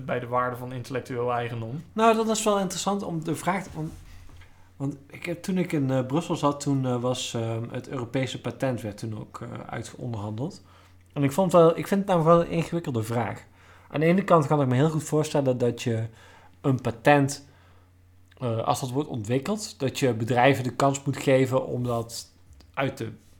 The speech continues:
Speaker 2: baten tot op zekere
Speaker 1: Ja.
Speaker 2: hoogte. Aan de andere kant is het misschien nuttiger om als overheid, en zeker op de schaal van de Europese Unie, te zeggen van,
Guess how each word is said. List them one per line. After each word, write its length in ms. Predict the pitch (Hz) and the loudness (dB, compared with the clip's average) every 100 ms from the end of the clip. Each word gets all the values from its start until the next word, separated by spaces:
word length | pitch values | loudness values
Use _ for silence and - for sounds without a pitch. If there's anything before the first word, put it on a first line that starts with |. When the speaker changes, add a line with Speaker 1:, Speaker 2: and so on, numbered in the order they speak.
| - - - | -20 -20 -4
Speaker 2:
baten 380 | 120 113 113 113 | -2 -2 -6 -14
tot 140 | - | -14
op 140 | 113 - | -14 -10
zekere 340 | 131 127 135 117 | -10 -8 -6 -2
Speaker 1:
Ja. 140 | 127 | 0
Speaker 2:
hoogte. 320 | 107 - - 127 _ _ _ _ _ - _ - | 0 -6 -14 -16 _ _ _ _ _ -20 _ -8
Aan 120 | 139 | -2
de 60 | 135 | -2
andere 320 | 143 190 165 | 0 0 2
kant 360 | 156 156 165 - - - - - - - _ _ _ _ _ _ _ - - | 6 6 6 -8 -20 -20 -20 -20 -20 -20 _ _ _ _ _ _ _ -20 -12
is 160 | - 151 | -4 -4
het 120 | 175 | -2
misschien 440 | 165 - 147 131 | -4 0 2 2
nuttiger 720 | 123 151 160 175 165 220 - - - - - _ | 2 2 2 -2 -2 -2 -8 -20 -20 -20 -20 _
om 420 | - 139 139 - - | 0 2 2 -2 -2
als 380 | 135 127 110 - | 2 2 0 0
overheid, 580 | 165 165 151 151 180 | 0 2 0 0 0
en 100 | 151 | -4
zeker 380 | 104 143 170 - | -2 -2 -2 -6
op 160 | 117 - | -10 -10
de 60 | |
schaal 380 | - - 123 113 | -10 -2 0 0
van 180 | 110 113 | -2 -8
de 100 | 110 | -8
Europese 460 | - 113 - 110 - | -10 -10 -8 -8 -8
Unie, 240 | - 156 | -4 -2
te 140 | 160 143 | 0 -2
zeggen 320 | 143 139 139 | 0 2 2
van, 280 | 135 123 | 0 -2